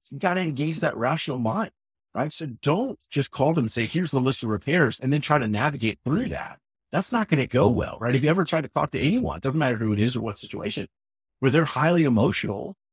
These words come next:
right? It's, that's very difficult. Now, there's relationships in our lives, like our spouse, and we need to enter into that, right? Don't get me wrong. And there's avenues and, and scenarios in real estate where we need to do that too. But for the most part, trying to enter into them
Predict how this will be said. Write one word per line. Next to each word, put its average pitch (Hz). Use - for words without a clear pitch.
right? 160
It's, 160
that's -
very 196
difficult. 151
Now, 139
there's 147
relationships 156
in 139
our 123
lives, 104
like 123
our 160
spouse, -
and 123
we 143
need 180
to 135
enter 123
into 196
that, 78
right? 104
Don't 131
get 123
me 113
wrong. 117
And 143
there's 175
avenues 190
and, 147
and 147
scenarios 143
in 123
real 165
estate 123
where 123
we 123
need 117
to 101
do 117
that 101
too. 233
But 113
for 143
the 135
most 160
part, -
trying 226
to 175
enter 151
into 120
them 139